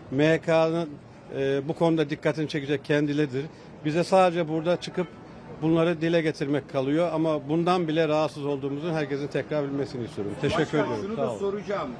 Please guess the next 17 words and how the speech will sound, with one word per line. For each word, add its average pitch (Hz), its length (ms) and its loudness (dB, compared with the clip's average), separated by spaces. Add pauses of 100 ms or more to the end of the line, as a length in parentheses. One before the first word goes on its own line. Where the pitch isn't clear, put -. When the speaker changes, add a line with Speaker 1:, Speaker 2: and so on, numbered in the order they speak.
(120)
Speaker 2:
E, 139 240 -2
Galatasaray, 170 720 -6
Trabzonspor, 165 760 -8
e, 131 560 -12
Zira 147 200 -4
Türkiye 151 320 -10
Kupası 151 460 -10
finali 143 260 -8
olacak. 135 460 -8
Trabzonspor 143 680 -8
cephesinden 143 600 -6 (400)
bir 160 200 -6
yabancı 147 460 -2
hakem, 156 400 -4 (460)
e, 214 300 -4
isteminiz 156 540 -6
olacak. 113 380 -6